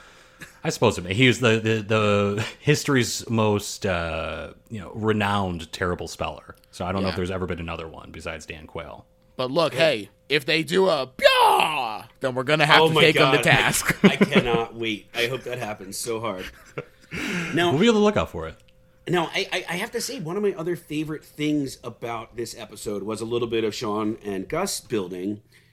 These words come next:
Speaker 3: Um, Gus having messed up on spelling a word in a spelling bee,
Speaker 2: Mm.
Speaker 3: it kinda sorta devastated <laughs> him. Sean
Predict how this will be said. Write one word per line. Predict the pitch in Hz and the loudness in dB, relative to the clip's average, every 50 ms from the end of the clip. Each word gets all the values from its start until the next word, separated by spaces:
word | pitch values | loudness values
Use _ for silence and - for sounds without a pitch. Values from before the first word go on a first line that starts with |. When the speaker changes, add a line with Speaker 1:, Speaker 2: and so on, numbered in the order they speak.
| _ - - | _ -16 -6
Speaker 3:
Um, | 113 117 117 113 113 113 113 113 113 113 139 - _ _ _ _ _ 147 - | -2 0 0 0 0 -2 -2 -4 -4 -6 -10 -14 _ _ _ _ _ -14 -4
Gus | - 135 127 131 127 - - - - - - | -2 -2 -2 0 -2 -2 -2 -4 -4 -6 -8
having | 120 127 123 123 127 120 120 117 117 113 110 107 - - _ - _ _ _ - 131 131 | -4 -4 0 2 2 2 2 0 0 -2 -4 -6 -12 -18 _ -20 _ _ _ -20 -18 -10
messed | 139 131 127 127 131 - - - | -4 0 0 0 0 0 -2 -4
up | 143 127 120 - | -4 -4 -4 -2
on | 127 123 110 | -2 -2 -2
spelling | - - - 131 123 123 120 117 110 | -2 -4 -2 -2 -2 0 0 0 -2
a | 107 | -2
word | 107 117 117 117 117 113 110 107 101 101 - - | -2 0 2 2 2 2 0 0 -2 -4 -8 -6
in | 117 110 107 | -4 -4 -4
a | 101 | -4
spelling | - - 151 185 185 156 143 117 | -4 -6 -6 -4 -2 -2 -2 -2
bee, | 113 117 107 110 107 107 104 - - 101 | -4 -4 -4 -2 -4 -4 -6 -10 -18 -18
Speaker 2:
Mm. | 107 117 120 110 127 | -16 -16 -12 -8 -8
Speaker 3:
it | 139 131 | -8 -6
kinda | - 143 151 139 139 135 | 0 0 2 2 2 0
sorta | - 160 160 131 113 | 0 0 0 0 0
devastated | 113 117 117 143 160 147 - 127 117 110 110 104 | -2 -2 -4 -2 -2 -4 -4 -4 -2 -2 -4 -4
<laughs> | 110 - - | -6 -8 -2
him. | - 139 117 131 127 - 175 151 139 - _ - - - - - - 156 - | 0 2 2 2 0 0 -2 -2 -2 -2 _ -16 -20 -20 -20 -18 -16 -10 -6
Sean | - - - 156 147 151 156 156 160 160 160 156 | -4 -4 0 0 2 2 2 2 2 2 0 0